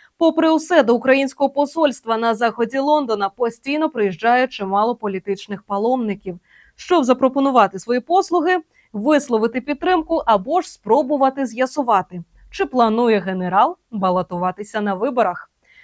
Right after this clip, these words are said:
Серед цих гостей, як стверджує видання, були українські депутати,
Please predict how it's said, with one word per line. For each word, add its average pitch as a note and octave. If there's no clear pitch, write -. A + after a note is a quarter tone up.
Серед C#4+
цих D4
гостей, C#4+
як B3+
стверджує B3
видання, B3+
були A#3
українські A3+
депутати, G#3+